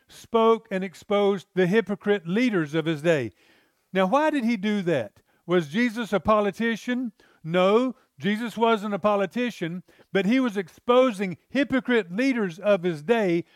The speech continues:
because they were the ones misrepresenting God, and they were the ones that were actually oppressing the people. So, these leaders naturally were in a mode of self-preservation.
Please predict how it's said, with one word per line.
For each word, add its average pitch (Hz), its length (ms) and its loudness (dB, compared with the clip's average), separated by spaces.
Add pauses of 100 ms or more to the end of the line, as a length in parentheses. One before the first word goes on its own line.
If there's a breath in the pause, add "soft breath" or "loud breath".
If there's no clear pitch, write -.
(120 soft breath)
because 208 400 2 (160 soft breath)
they 233 300 2
were 269 180 2
the 208 140 4
ones 190 480 0
misrepresenting 202 1000 -2
God, 147 440 2 (260 soft breath)
and 196 200 0
they 262 180 4
were 269 140 2
the 240 100 0
ones 190 420 0
that 202 280 0
were 220 120 2
actually 202 560 -2
oppressing 196 640 -2
the 233 100 0
people. 220 600 0
So, 226 680 2 (400)
these 233 640 0
leaders 208 920 0 (320)
naturally 202 1040 0 (100)
were 185 540 4 (420)
in 214 160 2
a 208 60 0
mode 214 260 4
of 180 320 0
self-preservation. 185 1600 -2